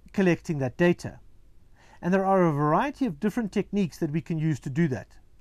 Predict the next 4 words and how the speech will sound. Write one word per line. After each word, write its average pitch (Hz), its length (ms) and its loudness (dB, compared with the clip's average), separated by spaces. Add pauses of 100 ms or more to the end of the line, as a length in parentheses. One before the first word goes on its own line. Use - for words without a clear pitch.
(520)
Four 302 360 0
popular 269 460 0
methods 151 580 -2
involve 156 640 0